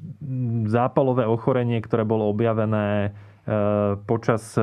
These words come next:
pandémie koronavírusu, eh, ktoré je liečiteľné, ale musí sa skoro podchytiť a sú výskumy, podľa ktorých, eh, deti, ktoré sú zaočkované, majú nižšiu mieru, že by, eh,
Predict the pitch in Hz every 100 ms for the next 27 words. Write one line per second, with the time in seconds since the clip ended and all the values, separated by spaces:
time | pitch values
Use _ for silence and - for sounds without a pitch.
0 | 104 107 113 110 113 110 104 104 107 117
1 | 139 139 143 147 135 - 143 131 131 -
2 | - _ 113 110 110 - 147 151 139 131
3 | - 135 151 139 143 135 120 120 120 120
4 | 131 - 131 127 113 110 - - 131 127
5 | - 110 107 107 107 113 - 117 117 -
6 | 120 110 113 113 110 - 110 104 - 120
7 | 113 117 113 107 113 113 107 113 107 104
8 | - 117 110 107 104 104 104 110 110 -
9 | 117 101 98 98 98 98 98 98 101